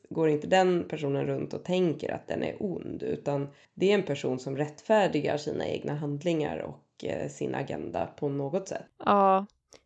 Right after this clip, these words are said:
Speaker 2: jag tycker om såna som är halvt antagonister, som kanske inte är onda egentligen, utan bara har sin egen agenda ändå, och som kanske är lite goda ibland och lite onda ibland, beroende på vilket sammanhang de, eh, är i.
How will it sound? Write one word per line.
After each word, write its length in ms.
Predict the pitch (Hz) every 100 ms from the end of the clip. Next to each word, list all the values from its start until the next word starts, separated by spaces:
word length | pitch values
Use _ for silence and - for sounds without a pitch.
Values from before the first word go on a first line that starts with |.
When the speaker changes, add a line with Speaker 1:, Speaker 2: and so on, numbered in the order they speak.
| _
Speaker 2:
jag 640 | 208 214 214 214 208 196 -
tycker 240 | 233 311
om 140 | 285 226
såna 240 | 185 185
som 160 | 196 175
är 100 | 185
halvt 420 | 226 285 320 -
antagonister, 720 | 247 240 214 156 - - -
som 180 | 208 220
kanske 260 | 233 233 247
inte 280 | 233 214
är 280 | 254 180 -
onda 300 | 185 175 175
egentligen, 340 | 170 185 202 226
utan 220 | 233 226
bara 440 | 196 185 180 -
har 180 | 202 202
sin 200 | - 208
egen 280 | 202 185 208
agenda 420 | 240 233 185 170
ändå, 300 | 175 175 269
och 240 | 262 165 190
som 160 | 202
kanske 260 | 202 196 190
är 220 | 175 180 - _ _ 302
lite 440 | 262 240 233 208
goda 320 | 220 208 202
ibland 320 | 202 196 214
och 60 | 247
lite 440 | 254 - 262 202
onda 380 | - 269 233 196
ibland, 380 | 208 208 190 226
beroende 280 | 214 196 214
på 60 | 180
vilket 240 | 185 190
sammanhang 440 | 196 185 196 180 180
de, 320 | 170 170 185 - - 302
eh, 320 | - - -
är 180 | 294 262
i. 80 | -